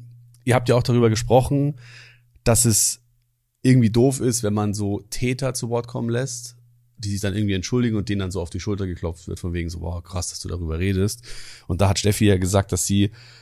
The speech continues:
glaubt, dass es nichts bringt. Und ich, ist eigentlich der einzige Punkt, wo ich irgendwie ein bisschen eine andere Meinung habe. Ich hoffe, das ist okay.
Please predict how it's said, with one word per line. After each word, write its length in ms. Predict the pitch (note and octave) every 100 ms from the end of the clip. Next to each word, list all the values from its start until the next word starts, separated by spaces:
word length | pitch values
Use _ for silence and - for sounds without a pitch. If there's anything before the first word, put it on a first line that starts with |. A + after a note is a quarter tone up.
| _ _
glaubt, 340 | F2+ A2+ G#2+ G2+
dass 120 | F#2
es 120 | F#2
nichts 200 | F2+ -
bringt. 560 | G#2 G#2+ C3+ D3 - -
Und 240 | - G2+ - -
ich, 520 | B2 B2+ - - - - - _ - _ _ -
ist 100 | B2
eigentlich 140 | C3
der 100 | A2+
einzige 280 | C#3 C3 B2
Punkt, 240 | C3+ B2+ A2
wo 100 | A2
ich 120 | A2+
irgendwie 200 | A2+ G#2+
ein 40 |
bisschen 220 | G#2 G#2
eine 60 | F#2+
andere 200 | A2+ G#2
Meinung 300 | F2 F2+ F2+
habe. 140 | F#2
Ich 80 | G2
hoffe, 220 | F#2+ - F#2
das 120 | F2
ist 80 | -
okay. 380 | - G#2 G#2